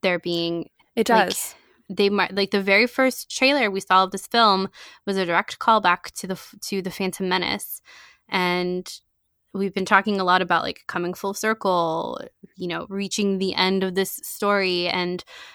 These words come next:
Speaker 1: you know, the, the Kylo does have these big connections to Anakin Skywalker, and it feels fitting that there be mention of him at the very least. <laughs>
Speaker 2: Yes, that's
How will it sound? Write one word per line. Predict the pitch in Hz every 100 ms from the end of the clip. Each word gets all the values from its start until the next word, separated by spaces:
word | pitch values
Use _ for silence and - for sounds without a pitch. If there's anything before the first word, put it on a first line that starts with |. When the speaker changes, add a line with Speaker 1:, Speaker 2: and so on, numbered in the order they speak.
| -
Speaker 1:
you | - 175
know, | 170 175
the, | - - 175 -
the | -
Kylo | - 190 190 190
does | 180 185
have | 190 180
these | 185
big | - 170
connections | - 180 165 - 180 175 175 -
to | - 202 190 180
Anakin | 185 180 - 180
Skywalker, | - 180 180 170 170 175 175 170
and | 180 185 - - _
it | 202 -
feels | - 196 185 -
fitting | - 240 196 175 175 170 -
that | 180 175 170 170 170 - - _ _
there | 190 190 180 - -
be | 190 185 175 180 - _ _ -
mention | 175 175 247 - 185 165
of | 160
him | 180 165 165 170 - _ _ _
at | 208 -
the | 202
very | 170 170 208 175 170
least. | - - - - 220 -
<laughs> | - _ _ _ _ _
Speaker 2:
Yes, | 180 165 160 - -
that's | 190 185 -